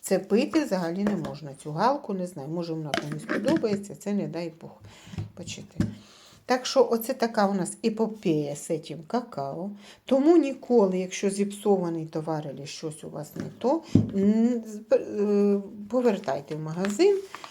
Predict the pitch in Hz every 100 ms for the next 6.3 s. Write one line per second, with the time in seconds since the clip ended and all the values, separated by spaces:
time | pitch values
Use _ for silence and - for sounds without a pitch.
0 | - - 320 294 - 190 196 233 269 -
1 | 220 208 311 415 - - 196 214 185 -
2 | - - 196 202 - 147 143 151 180 208
3 | 190 180 170 170 160 147 143 - 330 370
4 | 349 349 - - - _ - 185 208 262
5 | 247 160 - 202 185 170 180 151 143 -
6 | 104 101 -